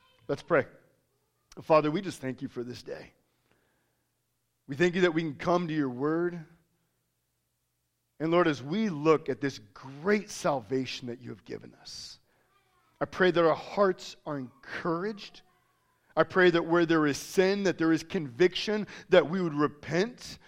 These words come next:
and worship you. I pray that,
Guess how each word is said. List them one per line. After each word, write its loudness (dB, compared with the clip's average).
and -6
worship -6
you. -8
I -2
pray 4
that, 0